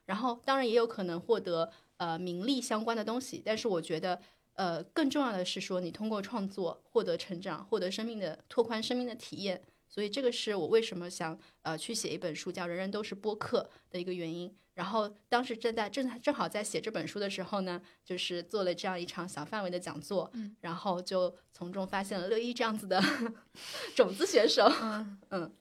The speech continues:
Speaker 2: 好的，然后就是如果大家对于，嗯，做播客这件事情感兴趣的话，我觉得可以，呃，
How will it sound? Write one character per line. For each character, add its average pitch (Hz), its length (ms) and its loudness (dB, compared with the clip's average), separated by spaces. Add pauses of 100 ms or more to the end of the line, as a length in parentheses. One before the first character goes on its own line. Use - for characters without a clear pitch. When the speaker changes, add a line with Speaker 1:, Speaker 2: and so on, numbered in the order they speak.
(200)
Speaker 2:
好 190 100 -2
的， 185 120 -6
然 214 140 4
后 233 180 8
就 240 140 2
是 240 100 2
如 226 80 8
果 240 120 12
大 226 220 2
家 214 120 8
对 220 300 6
于， 180 360 -2
嗯， 165 320 -4 (140)
做 320 200 8
播 175 220 6
客 175 140 2
这 180 60 -8
件 175 160 -4
事 185 140 -4
情 170 160 -2
感 170 200 0
兴 170 180 -4
趣 160 140 -8
的 151 100 -4
话， 165 160 -2
我 156 80 -2
觉 156 160 -6
得 175 120 0
可 180 160 -4
以， 165 120 -2 (440)
呃， 160 280 -2